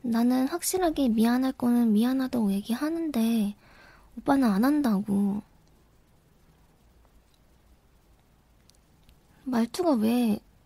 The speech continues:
왜 그래? 저 오빠, 아니, 그렇게 미안하다 말로 하지 말고 뭐가 미안한지도 모르고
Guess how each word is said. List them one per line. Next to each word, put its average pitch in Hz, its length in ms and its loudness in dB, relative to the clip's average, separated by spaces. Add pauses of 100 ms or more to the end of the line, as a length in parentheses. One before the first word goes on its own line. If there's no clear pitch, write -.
(280)
왜 208 120 4
그래? 254 320 2 (1700)
저 262 120 -2
오빠, 247 340 2 (1900)
아니, 214 180 -2
그렇게 233 380 -2
미안하다 254 520 2
말로 220 360 0
하지 320 300 -4
말고 185 600 -6 (960)
뭐가 262 340 2
미안한지도 269 680 2
모르고 214 840 -2